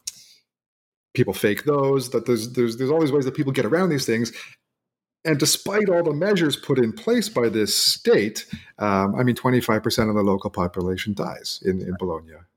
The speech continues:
Um, fifty percent of the local population dies in Venice, et cetera, et cetera, right? So there's this,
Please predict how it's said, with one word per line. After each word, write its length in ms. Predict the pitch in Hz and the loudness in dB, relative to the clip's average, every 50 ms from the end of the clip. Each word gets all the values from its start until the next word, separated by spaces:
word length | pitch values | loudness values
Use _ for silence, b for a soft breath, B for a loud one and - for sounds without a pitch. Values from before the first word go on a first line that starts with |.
| _ - | _ -8
Um, 280 | 104 82 76 - 82 90 | -6 -6 -6 -8 -10 -4
fifty 260 | - 123 113 - 110 | 0 0 0 0 -2
percent 240 | - - 107 101 101 | -4 -2 -2 0 2
of 20 | |
the 100 | 101 98 | 2 2
local 180 | 95 98 - - | 0 0 -2 -6
population 440 | 98 92 - - 95 92 92 104 | -6 -4 -2 -2 -2 -2 -2 -2
dies 260 | 95 104 90 90 90 90 | 0 2 2 2 2 0
in 100 | 92 87 | -4 -8
Venice, 380 | - 78 - - - - B B B B B B B | -8 -10 -10 -8 -10 -10 B B B B B B B
et 80 | 120 | -2
cetera, 260 | - 123 113 110 104 101 | 0 0 2 2 2 0
et 60 | - | 0
cetera, 240 | - 208 165 95 82 | 0 0 0 0 0
right? 160 | 92 143 143 | -2 -2 -2
So 160 | - 156 135 | -2 -2 -2
there's 260 | 120 147 151 143 131 | 0 0 0 0 0
this, 280 | 143 147 135 - - | 0 0 0 0 -2